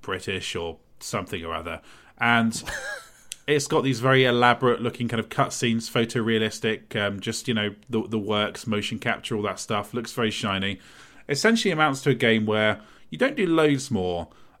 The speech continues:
um, than slice loads of dudes up with these rad finishing moves.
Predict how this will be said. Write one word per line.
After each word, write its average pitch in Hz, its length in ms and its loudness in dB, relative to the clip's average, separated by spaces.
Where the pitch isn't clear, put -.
um, 98 380 0
than 113 220 0
slice 131 440 2
loads 117 240 2
of 107 140 -6
dudes 101 300 -2
up 95 240 -2
with 101 80 -4
these 95 200 -6
rad 101 360 2
finishing 92 420 -4
moves. 82 460 -12